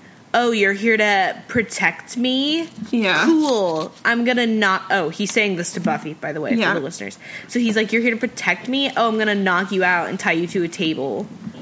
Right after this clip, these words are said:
Speaker 2: And
Speaker 1: And
Speaker 2: forcefully tattoo you.
Speaker 1: Yeah. It was weird.
Speaker 2: Yeah.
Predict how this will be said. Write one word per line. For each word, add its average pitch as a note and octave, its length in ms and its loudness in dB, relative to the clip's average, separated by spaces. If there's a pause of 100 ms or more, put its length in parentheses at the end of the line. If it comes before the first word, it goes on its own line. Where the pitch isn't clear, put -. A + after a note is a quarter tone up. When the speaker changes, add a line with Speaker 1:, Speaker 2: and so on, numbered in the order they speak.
(300)
Speaker 2:
And A#3 160 4
Speaker 1:
And D#3+ 540 0
Speaker 2:
forcefully A#3+ 720 4
tattoo G#3 500 2
you. F3+ 420 0 (460)
Speaker 1:
Yeah. C#3+ 640 0 (520)
It F#3 120 -2
was G3 160 0
weird. E3 420 0
Speaker 2:
Yeah. F3+ 260 2